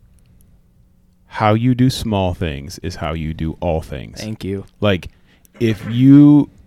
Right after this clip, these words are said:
Speaker 2: Talk that shit,
Speaker 1: if
Speaker 2: Jake.
Speaker 1: you can't,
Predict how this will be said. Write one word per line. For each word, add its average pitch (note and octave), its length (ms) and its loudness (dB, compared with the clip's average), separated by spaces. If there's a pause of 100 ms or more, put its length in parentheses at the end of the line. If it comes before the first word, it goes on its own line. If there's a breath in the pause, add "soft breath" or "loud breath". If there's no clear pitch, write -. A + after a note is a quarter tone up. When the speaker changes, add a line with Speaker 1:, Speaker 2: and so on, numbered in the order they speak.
(160)
Speaker 2:
Talk C#3 300 -8
that C#3+ 200 -8
shit, C#3+ 300 -6
Speaker 1:
if B2+ 160 0
Speaker 2:
Jake. A#2+ 160 -4
Speaker 1:
you C#3+ 280 4
can't, C3 560 -6